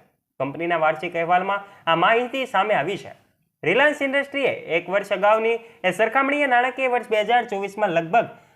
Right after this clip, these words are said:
અગિયાર ટકા અથવા બેતાલીસ હજાર જેટલો ઘટાડો કર્યો છે, જે ખર્ચ કાર્યક્ષમતા અને નીચા હાયરિંગની પ્રતિબંબિત કરે છે. ખાસ કરીને રિટેલ સેક્ટરમાં, જેને સ્ટોર બંધ થવાથી અને ધીમો વૃદ્ધિ દર પણ જોવા મળ્યો હતો.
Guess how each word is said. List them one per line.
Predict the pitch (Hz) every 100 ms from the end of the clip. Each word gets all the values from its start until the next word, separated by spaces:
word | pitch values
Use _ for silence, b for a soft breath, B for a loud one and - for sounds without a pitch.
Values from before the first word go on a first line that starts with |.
| B
અગિયાર | 190 214 277
ટકા | 277 269 262
અથવા | 190 202 160 - - _ -
બેતાલીસ | 143 151 180 175
હજાર | 185 214 208
જેટલો | 202 226 202
ઘટાડો | 160 196 214
કર્યો | 175 233 185
છે, | 110 - _ _ _
જે | 123 135
ખર્ચ | 160 190 190 - b b -
કાર્યક્ષમતા | 214 233 240 247 254 285
અને | 285
નીચા | 254 247 254 240
હાયરિંગની | 226 226 254 254
પ્રતિબંબિત | 233 196 202 208 220 233 -
કરે | 160 185
છે. | - 98 - _ _ -
ખાસ | 147 156
કરીને | 160 151 185 196 190 B 139
રિટેલ | 151 196
સેક્ટરમાં, | 160 196 190 226 233 180
જેને | 202 170 - B -
સ્ટોર | 220 262
બંધ | 240 262 233
થવાથી | 208 233 233 262
અને | 214
ધીમો | 151 180 220
વૃદ્ધિ | 175 165 185
દર | 175 208 214
પણ | 220 202
જોવા | 139 156
મળ્યો | 156 220
હતો. | 151 110